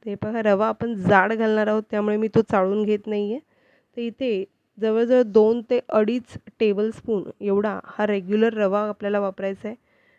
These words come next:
बारीक रवा वापरायचा नाही आहे इथे. आपण हा जो आपला रवा शिरा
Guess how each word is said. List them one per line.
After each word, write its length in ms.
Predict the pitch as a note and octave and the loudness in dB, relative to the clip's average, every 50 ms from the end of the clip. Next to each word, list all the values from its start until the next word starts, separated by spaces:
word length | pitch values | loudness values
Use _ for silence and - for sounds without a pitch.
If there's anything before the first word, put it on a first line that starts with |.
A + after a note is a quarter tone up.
| _ _ _ | _ _ _
बारीक 500 | G#3 F3 G3+ G3+ F#3+ G3 G#3 A#3 A3 - | -8 -4 -2 -2 0 0 -2 -2 -2 -2
रवा 240 | A#3 A3+ G#3+ A3+ A3 | -4 -2 -2 -4 -2
वापरायचा 580 | A3 G#3+ G3+ - - G#3 G3+ G3+ G3 - A3+ G#3+ | 0 0 0 0 2 2 2 0 2 2 2 2
नाही 400 | G#3+ G3+ G3+ F#3 G#3 G#3 G#3+ G#3+ | 2 0 -2 -4 -4 -2 -2 -2
आहे 160 | A3 A3 G#3+ | -2 -2 -4
इथे. 300 | G3+ - _ A3+ A#3+ D4+ - _ _ _ | -4 -6 _ -10 -10 -10 -12 _ _ _
आपण 260 | F#3+ F#3 - G#3+ A3 | -14 -10 -8 -8 -6
हा 160 | A#3 A#3 G#3+ G#3+ | -4 -4 -4 0
जो 160 | G3 A3 A3 | 2 4 4
आपला 380 | G3+ G3 - G3+ G3+ G3+ G3+ - - | 4 2 0 -4 -4 -4 -4 -2 -2
रवा 340 | F#3+ F#3+ F#3+ F#3 F#3 G3+ G#3+ | 0 2 2 2 2 0 -2
शिरा 420 | - - A3 G3+ F#3+ G3+ G3+ G3+ | -2 -2 -2 0 0 0 0 -2